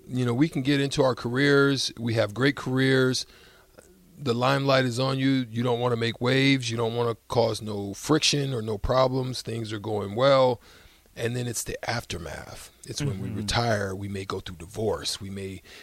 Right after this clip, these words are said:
Speaker 1: deal with some ups and downs, some depression may kicks in. Then you start, you kinda, you have a lot of time in retirement to reflect, man. I mean, Austin, y-, y-, you just, you, there's, there's days. This is why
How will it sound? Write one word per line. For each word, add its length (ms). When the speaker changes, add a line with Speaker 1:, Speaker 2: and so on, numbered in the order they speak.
Speaker 1:
deal 240
with 180
some 540
ups 300
and 100
downs, 300
some 140
depression 640
may 140
kicks 380
in. 240
Then 260
you 80
start, 320
you 160
kinda, 480
you 100
have 100
a 60
lot 320
of 80
time 320
in 120
retirement 560
to 100
reflect, 640
man. 360
I 60
mean, 420
Austin, 460
y-, 140
y-, 220
you 200
just, 260
you, 260
there's, 280
there's 280
days. 480
This 160
is 120
why 400